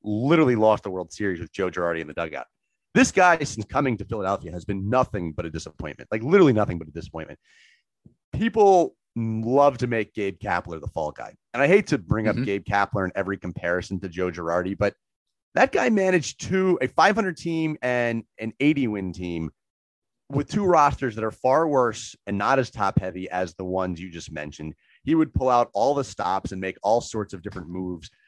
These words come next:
Speaker 1: late in games to try and at least add some value to a depleted roster. Yes, there were two collapses in there, but overall, I would say the team likely overachieved. And when you have what happened last year, the Phillies missing the,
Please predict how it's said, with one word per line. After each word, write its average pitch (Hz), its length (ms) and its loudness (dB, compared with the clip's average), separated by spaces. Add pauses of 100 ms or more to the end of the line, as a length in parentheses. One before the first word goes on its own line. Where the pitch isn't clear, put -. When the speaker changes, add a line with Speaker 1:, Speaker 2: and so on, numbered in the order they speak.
(160)
Speaker 1:
late 110 240 -2
in 98 100 -2
games 87 460 -6 (240)
to 147 60 -4
try 147 240 2
and 127 100 2
at 123 80 -4
least 123 200 -8 (120)
add 110 260 0
some 131 460 0
value 92 400 -2
to 95 160 -10
a 92 60 -8
depleted 85 420 -14
roster. 82 400 -6
Yes, 113 260 0
there 117 140 -6
were 107 100 -2
two 117 220 -4
collapses 90 720 -4
in 90 180 -8
there, 82 300 -8 (240)
but - 140 -8
overall, 117 440 2
I 104 80 0
would 98 120 -6
say 104 80 -10
the 90 100 -12
team 92 420 -10 (460)
likely 123 500 -2
overachieved. 113 760 -6
And 104 120 -2
when 117 80 0
you 113 80 -2
have 135 260 -2
what 113 100 -4
happened 107 400 -6
last 117 400 0
year, 95 120 -8
the 85 80 -14
Phillies 107 480 -6 (680)
missing 151 340 0
the, 135 100 0